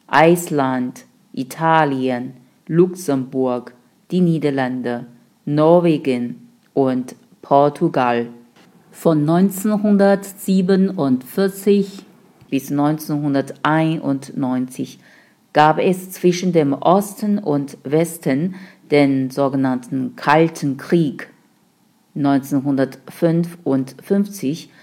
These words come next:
gründete die Sowjetunion mit einigen anderen Ländern wie Polen und Ungarn eine Art Gegenbündnis, den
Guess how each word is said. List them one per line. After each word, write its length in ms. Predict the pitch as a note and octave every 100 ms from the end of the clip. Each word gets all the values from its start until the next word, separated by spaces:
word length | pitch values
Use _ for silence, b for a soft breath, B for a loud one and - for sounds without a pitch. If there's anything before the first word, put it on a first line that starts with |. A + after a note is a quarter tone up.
| b b -
gründete 880 | D#3+ G#3+ A#3+ C#3+ B2+ D3+ D3+ F#3 - -
die 300 | C#3 A#2+ -
Sowjetunion 1040 | C3 B2+ C#3 C#3 - E3 F#3 D3 C#3+ F#3 - -
mit 240 | C#3 - -
einigen 560 | C#3 E3+ G3 F#3 F3+ - -
anderen 440 | G3+ A3+ G#3 F#3
Ländern 580 | E3 E3+ E3+ C3 C3+ E3+ B B B -
wie 220 | D3+ E3
Polen 720 | E3 - F3 E3+ D3 C3 B2+ -
und 300 | C#3+ C3 B2+ -
Ungarn 640 | F#3+ F#3 D#3 C3+ B2+ C3 B B B B -
eine 520 | D3+ E3+ F3 F3+ F#3
Art 400 | C3+ C3 C3 - -
Gegenbündnis, 1200 | D3+ E3 G3 G#3 E3+ C#3+ C3+ C3+ C3 B2+ - - b b b _ -
den 400 | D3 C#3+ C#3+ -